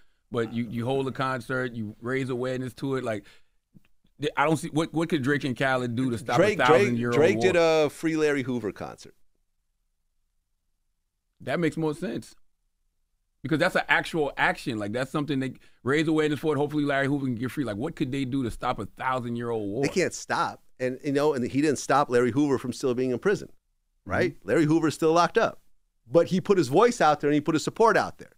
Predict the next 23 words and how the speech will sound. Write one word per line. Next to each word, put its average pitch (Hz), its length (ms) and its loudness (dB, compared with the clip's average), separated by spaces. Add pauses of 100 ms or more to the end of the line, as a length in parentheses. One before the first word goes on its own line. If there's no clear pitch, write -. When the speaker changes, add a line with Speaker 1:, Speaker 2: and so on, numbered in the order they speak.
(120)
Speaker 1:
Mm-hmm. 113 260 -4 (220)
Speaker 2:
And 160 360 4
it 175 120 4
may 180 260 4
make 175 220 2
a 160 40 0
difference 165 380 0
in 156 60 -4
the 147 60 -2
long 160 260 -2
run. 76 180 -8 (1040)
Y-, 117 140 -12
you 131 100 -4
know 156 100 2
what 185 60 2
I'm 185 60 0
saying? 214 220 -4
Like, 156 200 -2
like, 147 240 -2 (400)
these 226 160 4
are 247 100 6
powerful 208 480 6
voices. 196 640 2